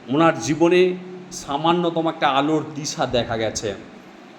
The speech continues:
চাকরি হারানোর পরে স্কুল সার্ভিস কমিশনের কাছে বারবার আবেদন করেও কোনো সাড়া পাননি নদিয়ার শিক্ষিকা নাহিদা সুলতানা। শেষ পর্যন্ত কলকাতা হাইকোর্টের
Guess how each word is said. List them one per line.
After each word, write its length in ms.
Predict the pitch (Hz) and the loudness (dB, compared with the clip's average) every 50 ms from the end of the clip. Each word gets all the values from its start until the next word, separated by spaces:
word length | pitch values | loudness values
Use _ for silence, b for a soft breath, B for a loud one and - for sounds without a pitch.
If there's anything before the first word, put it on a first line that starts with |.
| - - - - - - | -20 -20 -20 -20 -18 -8
চাকরি 600 | - - 214 202 170 180 170 165 185 202 220 220 | -2 4 4 6 6 6 4 2 0 0 4 4
হারানোর 540 | 196 - - 165 165 175 180 185 185 175 - - | 4 4 4 2 4 4 6 6 4 4 2 0
পরে 300 | 165 156 160 165 170 170 | 2 2 4 4 6 4
স্কুল 360 | 165 165 - - - 165 175 165 | 4 0 -2 -6 -2 -2 -2 -2
সার্ভিস 480 | - 170 147 147 151 151 151 147 - | 2 2 2 2 2 -2 -4 -4 -6
কমিশনের 920 | - - 131 131 143 147 135 - 147 143 147 143 123 - - - - - - - - - - - - - - - - - - - - - - - - - - | -4 0 2 2 2 2 0 0 0 2 4 4 4 2 0 -6 -10 -16 -20 -20 -20 -20 -20 -20 -20 -20 -20 -20 -20 -20 -20 -20 -20 -20 -20 -20 -20 -18 -6
কাছে 380 | - 147 156 165 - - 190 175 | 0 4 4 4 6 8 6 6
বারবার 680 | 160 - - 135 135 143 151 160 160 156 165 156 160 156 | 6 6 0 2 4 6 6 6 6 4 4 6 6 6
আবেদন 440 | 151 151 151 156 151 156 151 156 - | 6 6 4 2 0 0 0 0 0
করেও 200 | 147 151 151 147 | 2 2 2 2
কোনো 260 | 135 - 143 139 139 | 0 0 -2 -2 -2
সাড়া 260 | 135 - - 135 135 131 | -2 -2 0 2 2 2
পাননি 480 | 135 - 135 131 131 131 135 131 127 117 - - - - - 135 | 2 2 2 4 4 4 4 4 2 0 -2 -10 -14 -8 -2 2
নদিয়ার 460 | 131 139 139 147 147 151 147 143 139 | 4 6 6 6 6 6 6 6 6
শিক্ষিকা 760 | 135 - - 151 - - - 143 131 139 127 123 120 123 - - - - - | 4 -2 -6 -8 -10 -10 -12 -10 -2 4 4 4 4 4 -2 -14 -14 -10 -6
নাহিদা 540 | 113 117 120 123 123 123 - 165 143 135 123 | -2 0 4 4 4 4 4 4 4 2 2
সুলতানা। 540 | 123 - 120 113 110 113 117 110 107 98 98 - - - - - - - - - - | 0 -2 -8 -8 -4 -4 -2 -2 -2 -4 -6 -10 -16 -20 -20 -20 -20 -20 -20 -18 -10
শেষ 320 | - - - 208 202 208 214 208 | -4 6 6 6 6 6 4 4
পর্যন্ত 400 | 214 202 208 202 202 190 208 196 | 4 4 4 4 2 2 2 0
কলকাতা 600 | 185 180 180 175 175 170 180 180 180 185 175 156 | 0 2 0 0 0 2 0 0 4 4 2 4
হাইকোর্টের 460 | 165 165 165 165 180 175 170 165 | 4 0 0 0 -2 -2 0 0